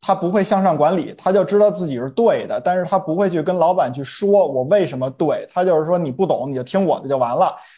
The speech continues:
就这种态度呢，让伯利也不是很满意的，结果把图赫尔给炒了。<laughs> 来了波特，那来了波特以后呢，波特，呃，不好了，就像九，九老师说的，其实波特有，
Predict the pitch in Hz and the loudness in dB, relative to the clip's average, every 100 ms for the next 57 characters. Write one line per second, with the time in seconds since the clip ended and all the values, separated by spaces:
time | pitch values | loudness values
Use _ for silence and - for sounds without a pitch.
0 | _ 180 185 170 139 - 175 151 143 131 | _ -2 0 0 -2 -2 0 0 -2 -2
1 | 135 143 131 139 165 160 117 127 156 - | 0 -2 0 0 0 -2 -2 -4 -4 -4
2 | 156 151 113 165 139 - _ _ - 151 | -4 -4 -6 -8 -10 -12 _ _ 0 0
3 | 139 160 165 170 143 123 160 170 160 156 | 2 2 2 2 2 0 -4 2 2 4
4 | 156 127 120 - 113 - - _ 143 151 | 0 -2 -4 -2 -6 -8 -20 _ 0 2
5 | 185 165 196 208 202 220 131 104 - 170 | 4 2 2 2 2 2 2 0 -4 0
6 | 165 185 190 208 214 196 135 131 185 165 | 2 2 2 0 0 -2 -2 0 0 0
7 | 143 139 196 202 185 - - - - - | -2 0 0 2 0 0 -12 -16 -18 -18
8 | - 156 147 - 180 151 123 127 147 185 | -10 -8 -10 -6 -4 0 -2 -2 -2 -2
9 | 170 160 170 156 170 160 170 180 175 147 | -2 -2 -4 0 2 4 2 0 2 2
10 | 123 - - - 190 214 214 226 214 180 | 0 -8 -16 -2 0 2 2 2 4 2
11 | 180 151 | 2 -2